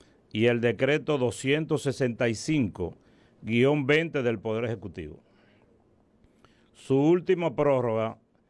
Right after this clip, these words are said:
fue autorizada y declarada hasta el próximo lunes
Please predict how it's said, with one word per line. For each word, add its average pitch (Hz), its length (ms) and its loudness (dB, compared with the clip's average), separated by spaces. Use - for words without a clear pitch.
fue 139 200 0
autorizada 147 760 0
y 135 60 2
declarada 135 760 0
hasta 117 280 0
el 117 100 0
próximo 139 680 0
lunes 160 720 2